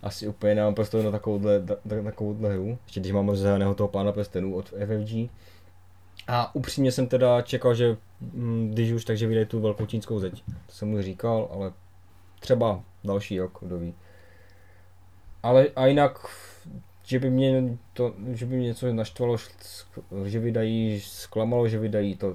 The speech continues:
to určitě ne. Ale taky, jak jsi říkal, tak většina her jako mimo mě. Něco málo, co chtěl vyzkoušet, ale jinak fakt třeba víc, určitě víc jak půl, určitě kolem půlky, že jako OK, tak to vydejte, já to asi hrát nepotřebuju.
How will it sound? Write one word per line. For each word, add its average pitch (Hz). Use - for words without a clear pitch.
to 101
určitě 101
ne. 87
Ale 113
taky, 113
jak 110
jsi 117
říkal, 107
tak 104
většina 113
her 104
jako 101
mimo 104
mě. 92
Něco 113
málo, 120
co 117
chtěl 101
vyzkoušet, 104
ale 98
jinak 98
fakt -
třeba 98
víc, 123
určitě 139
víc 127
jak 127
půl, 123
určitě 127
kolem 123
půlky, 117
že 107
jako 104
OK, -
tak 95
to 104
vydejte, 98
já 90
to 90
asi 90
hrát 92
nepotřebuju. 85